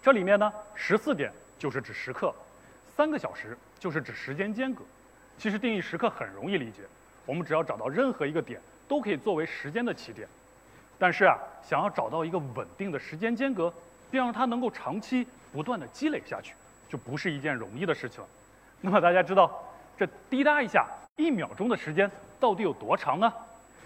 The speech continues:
它是指啊，在海平面上，铯幺三三原子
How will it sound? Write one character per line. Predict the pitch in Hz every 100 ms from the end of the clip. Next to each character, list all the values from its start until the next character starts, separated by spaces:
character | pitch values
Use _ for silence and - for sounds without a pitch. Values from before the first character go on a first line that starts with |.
| -
它 | -
是 | 180 165
指 | 123
啊， | 110 139 - - - -
在 | 233
海 | - 113
平 | 113 160
面 | 233
上， | 156 - - - - - -
铯 | 294 233
幺 | 269
三 | 262 277
三 | 285 269
原 | 151
子 | 151